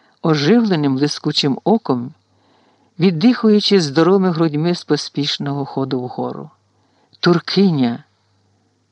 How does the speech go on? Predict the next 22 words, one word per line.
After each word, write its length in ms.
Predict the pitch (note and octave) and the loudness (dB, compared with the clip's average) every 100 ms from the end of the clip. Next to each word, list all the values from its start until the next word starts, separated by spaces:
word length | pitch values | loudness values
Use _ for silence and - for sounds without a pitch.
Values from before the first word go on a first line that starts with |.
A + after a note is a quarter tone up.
| _ - | _ -6
відповідає 560 | C#3+ D3 C#3 C3 C3 | -4 -2 -2 -2 -2
вона 220 | C3+ C3 C3 | -2 -2 -2
йому 280 | C3 D3+ - | -2 -4 -4
і 80 | |
так 240 | D#3+ C3+ - | -4 -4 -6
само 340 | - D3 C#3+ | -6 -4 -4
окидає 440 | C3 - B2 C#3 B2+ | -4 -6 -4 -4 -4
його 160 | C3 | -6
своїми 400 | - C3+ C3 C3+ | -10 -8 -6 -8
очима. 640 | - C3+ - C3 C#3 C#3 - _ _ _ _ _ _ _ _ _ _ _ _ _ _ | -10 -6 -6 -6 -8 -12 -18 _ _ _ _ _ _ _ _ _ _ _ _ _ _
Але 240 | - D3 E3+ | -4 -2 -2
чогось 440 | - D#3+ F3 - | -2 0 -2 -2
біла-білісінька 1120 | C#3 C3 B3 B3+ A#3 A#3 G#3+ D3 - B2+ - | -6 0 2 2 2 2 2 0 -4 -8 -10
стала. 580 | - - A#2+ - - C3+ _ _ _ _ _ _ _ _ _ _ _ _ _ _ _ | -12 -10 -10 -12 -14 -18 _ _ _ _ _ _ _ _ _ _ _ _ _ _ _
А 100 | G3 | 2
он 380 | G#3+ C#4 D#4+ D4+ - _ _ _ _ _ - | 4 4 2 -2 -10 _ _ _ _ _ -2
заквічалася 880 | F#3+ A3 B3 - C#4+ D4+ C#4 G3+ D#3 | 0 2 0 2 2 2 2 0 0
знов, 320 | C3+ C#3+ C3 | 0 0 2
як 160 | C3+ | 0
колись, 600 | - C3 B2+ B2 - - - | 0 -2 0 -4 -12 -16 -6
«Яка 380 | C3 B2+ C#3+ D#3 | -4 0 0 0
вже 320 | C#3+ D3 | 0 -4